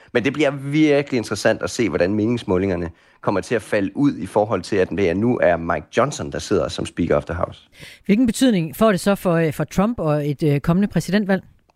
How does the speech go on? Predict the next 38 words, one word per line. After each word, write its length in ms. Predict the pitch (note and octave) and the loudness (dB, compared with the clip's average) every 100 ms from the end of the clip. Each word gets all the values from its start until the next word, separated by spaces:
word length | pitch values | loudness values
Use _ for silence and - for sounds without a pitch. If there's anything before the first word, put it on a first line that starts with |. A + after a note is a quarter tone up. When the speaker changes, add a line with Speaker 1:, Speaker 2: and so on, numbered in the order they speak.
| _ _ _ _ _ _ - - - - | _ _ _ _ _ _ -20 -20 -20 -2
Speaker 1:
Ja, 120 | A#2+ C3 | 0 0
det 80 | D3 | -2
betyder 340 | C#3 G#3+ F#3 | 0 2 2
jo, 80 | G#2 | 2
at 100 | F#2+ | 0
Trump, 240 | - C#3 D3+ | 0 -2 0
hans, 300 | C3 - B2+ | -6 -4 0
og 220 | E2 F#2 | 0 0
Trump-fløjen 680 | - C3 - B2+ F#2 C2+ | -2 -2 0 0 0 -2
og, 240 | C#2+ D#2 G1+ | -4 -4 -2
og, 320 | D#2 E2+ D#2 C#2+ | 0 2 2 2
øh, 140 | D2 | -2
hvad 100 | C2+ | -2
kan 140 | D#2+ D#2+ | -6 -6
man 40 | |
sige, 200 | - F2+ - | -8 -8 -2
det, 180 | G2+ - | -2 0
det, 120 | A2+ | 0
som 140 | F#2+ | -2
vi 40 | F#2+ | -6
kalder 260 | - G2 | 0 0
Freedom 440 | - - C3 D#3 B2 | 0 0 2 2 -2
Caucus, 480 | - D2+ D2 A#1+ | -2 -4 -4 -8
altså 160 | - - | -8 -10
det 100 | - | -8
populistiske 720 | - G2+ A2 C#3+ - F#2 - | -2 0 2 0 -2 -6 -8
fløj 200 | - F#2+ | 0 0
i 40 | |
det 120 | E2 - | 0 -6
republikanske 380 | - A#2+ - | -8 -8 -8
parti, 140 | - C3 | -4 -2
lige 240 | B2 E3+ | 2 2
nu, 100 | D#3+ D#3 | 2 0
nu 220 | D3 F#3 | -2 -2
sidder 240 | - F3 | 2 0
de 160 | C3+ D3+ | 0 -2
så 180 | - D#3+ - - | -2 -2 -6 -8
inde 280 | - D3+ D3 | -2 0 0